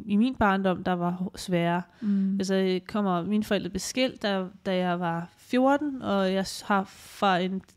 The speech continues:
Speaker 1: fra den alder, måske også før, følt et kæmpe sv-, ansvarsfølelse over for mine søskende.
Speaker 2: Mm.
Speaker 1: Øhm, og, og, og det der med sådan at være den, der sørger for den gode stemning, <laughs>
Speaker 2: Ja.
Speaker 1: det er noget, jeg har gjort.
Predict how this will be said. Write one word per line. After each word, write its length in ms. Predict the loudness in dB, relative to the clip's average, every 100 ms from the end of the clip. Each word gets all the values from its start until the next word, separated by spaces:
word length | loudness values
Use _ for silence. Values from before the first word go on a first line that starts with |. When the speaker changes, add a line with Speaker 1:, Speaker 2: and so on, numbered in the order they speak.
| _
Speaker 1:
fra 160 | -4 0
den 160 | 2 0
alder, 320 | 0 2 2
måske 360 | 0 -2 -2 0
også 220 | -2 -2
før, 220 | -2 -2
følt 220 | -2 -2
et 120 | -2 -2
kæmpe 380 | 0 2 0 -2 _ -18
sv-, 180 | -12 -2
ansvarsfølelse 720 | 0 0 0 -2 0 -2 -2 -2
over 200 | -2 -2
for 140 | 0
mine 180 | 0 0
søskende. 420 | 0 -2 -4 -10 -10 -20 -12
Speaker 2:
Mm. 540 | -2 0 2 0 -4 2
Speaker 1:
Øhm, 920 | 4 6 4 0 -4 -6 -10 -12 -18 _ _ _ 2
og, 280 | 4 4 4
og, 580 | 2 -2 -6 -14 -16 -18 -8
og 80 | -8 -6 -2
det 100 | 2
der 140 | 4
med 240 | 4 0
sådan 460 | 0 -4 -6 -4 -8 -14 _ _ _ _ _ -4
at 120 | 2
være 160 | 2 0 2
den, 160 | 0 0 -12 -20 _
der 80 | -2
sørger 280 | 2 2 4
for 140 | 2
den 120 | 0
gode 180 | 0 0
stemning, 460 | 0 -2 0 0 -2 -10 _ -10
<laughs> 480 | -8 -6 -8 -12 -10
Speaker 2:
Ja. 160 | -8 -10 0
Speaker 1:
det 100 | 0
er 40 |
noget, 200 | 2 0
jeg 100 | 0 0
har 80 |
gjort. 400 | -4 -4 -4 -8